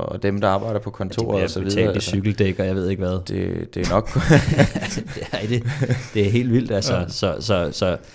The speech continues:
Speaker 2: og, og jeg ved, øh, fra min egen tid på, på holdet, øh, Rival også, at, at der var altså lidt bøvl med, med de her, øh, feriepenge. Øhm,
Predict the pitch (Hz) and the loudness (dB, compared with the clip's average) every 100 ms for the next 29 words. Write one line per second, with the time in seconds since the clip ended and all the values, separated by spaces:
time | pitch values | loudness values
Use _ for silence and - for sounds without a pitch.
0 | - - - 98 90 95 98 113 123 90 | -20 -20 -2 0 2 4 4 4 4 2
1 | 101 95 95 90 87 101 104 107 - 101 | 0 0 -4 -2 -2 -4 -4 -6 -6 -4
2 | 95 92 90 - 95 92 95 95 95 87 | -2 -2 -4 -6 -2 0 0 0 -2 -2
3 | 85 92 90 55 87 - - - 90 - | -4 -2 -2 -2 -4 -4 -8 -8 -10 -10
4 | - 87 - - 87 87 95 92 90 95 | -8 -8 -8 -8 -4 -2 0 0 -2 -2
5 | 98 - 101 76 95 92 87 87 90 - | -4 0 -2 0 -2 -2 -2 -4 -8 -12
6 | - 95 87 95 95 - - - 90 87 | -8 -4 -2 0 -2 -2 -10 -6 -2 -2
7 | 80 82 - 90 82 92 90 90 - - | -2 -6 -4 -4 -2 -2 -4 -6 -14 -20
8 | - - - 95 90 87 85 85 87 | -20 -20 -6 0 0 0 -2 -4 -6